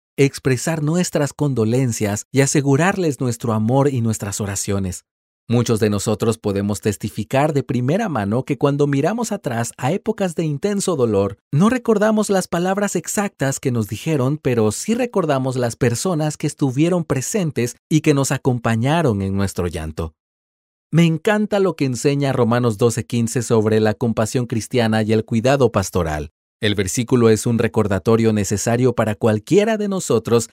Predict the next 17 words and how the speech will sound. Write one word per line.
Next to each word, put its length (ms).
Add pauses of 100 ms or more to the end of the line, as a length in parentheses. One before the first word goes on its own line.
que 80
sienta 320
la 140
tentación 760
de 140
tratar 420
el 100
sufrimiento 760
con 200
indiferencia 1040 (200)
o 140
de 120
acercarse 600
a 80
los 180
santos 600
heridos 580